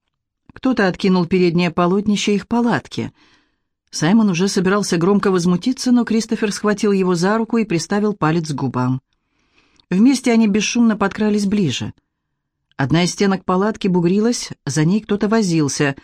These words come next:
Должно быть, неизвестный был всё ещё здесь. Кристофер положил на землю припасы, которые нёс, и схватил палку — не особенно крепкую,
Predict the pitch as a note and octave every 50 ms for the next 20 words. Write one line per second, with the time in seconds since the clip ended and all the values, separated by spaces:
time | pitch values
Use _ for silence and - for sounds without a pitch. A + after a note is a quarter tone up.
0 | _ _ _ _ _ _ _ - D#3 F#3+ G#3 G#3 F#3+ A3+ A3+ G#3 G#3 G#3 G#3+ G#3
1 | G3+ G3 F3+ F#3 G3 G#3+ G3+ - G3 F#3+ F3+ F3 G3 F#3 - - G3+ G3 F3+ -
2 | - G#3+ G3 F#3+ G#3+ A#3 F3 C3+ - - - _ _ _ _ _ _ _ _ _
3 | _ _ _ _ - F3+ F3 E3 D#3 - D#3+ - - D#3+ D#3 - D#3+ E3+ F3 D#3
4 | F#3+ F3+ F#3 F3+ E3+ E3 F#3 F3+ F3 E3+ D#3 - F3 D#3+ - E3+ E3+ F3 F3 -
5 | G#3 - A3 G#3+ A3+ A3 A3 A3 A3 A3 A3 A3 G#3+ G#3+ - - A#3 - - C4
6 | B3 A#3+ - A#3+ A#3 B3 A#3+ - F#3+ F#3 F3+ F3 F3 - G3+ G#3+ G#3 _ - -
7 | _ _ _ _ _ _ - F3+ F#3+ F#3+ F3+ - F#3 D#3 E3 E3 D#3+ D#3 - E3+
8 | F#3+ A3+ A#3+ - - A#3+ A3 A3 A3